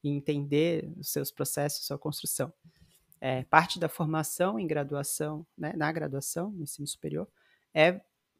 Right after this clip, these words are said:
ter também essa capacidade, né, de você ler criticamente um artigo científico, não aceitar de pronto tudo que tá escrito num artigo científico, porque, é, o dado, ele é um dado que ele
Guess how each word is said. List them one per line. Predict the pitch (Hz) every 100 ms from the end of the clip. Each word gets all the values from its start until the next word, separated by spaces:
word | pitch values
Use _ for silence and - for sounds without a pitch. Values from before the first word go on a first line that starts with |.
| -
ter | 185 190
também | 196 165 151
essa | 151 156
capacidade, | - 143 147 147 - 131 139
né, | 139
de | 151
você | 147 -
ler | 143 165 175
criticamente | 165 151 - 156 147 151 -
um | 151
artigo | 139 165 -
científico, | - 147 147 - - 143
não | 160
aceitar | 180 165 156 165 156 -
de | - 147
pronto | 147 143 139 - _ - - 165 -
tudo | 151
que | - -
tá | 151 147 147
escrito | 156 - 143 -
num | 147
artigo | 143 - 151
científico, | - 160 - 175 - - _ _ _ _ _ _ -
porque, | 214 - 160 160 175 190 - _ _ _ _ _ _ _ _ 175
é, | 139 135 127 139 - _ _ -
o | 214
dado, | 160 143 156 220
ele | 262 254
é | 196 202
um | 220
dado | 165 170 208 269 302
que | -
ele | 254 277